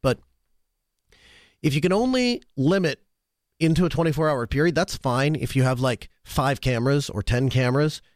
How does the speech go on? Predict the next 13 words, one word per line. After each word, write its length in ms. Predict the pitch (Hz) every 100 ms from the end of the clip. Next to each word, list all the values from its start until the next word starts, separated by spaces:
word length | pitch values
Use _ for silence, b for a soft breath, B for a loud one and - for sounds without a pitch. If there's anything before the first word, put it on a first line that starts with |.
| -
and 120 | 127
there's 200 | 123 107
motion, 420 | 127 123 - 139
like, 240 | 127 120 -
on 220 | 123 113
three 300 | 101 - 123
of 100 | 120
them 240 | 139 135 127 -
every 200 | 123 131
once 180 | 120
in 80 | 135
a 20 |
while, 280 | 139 151 165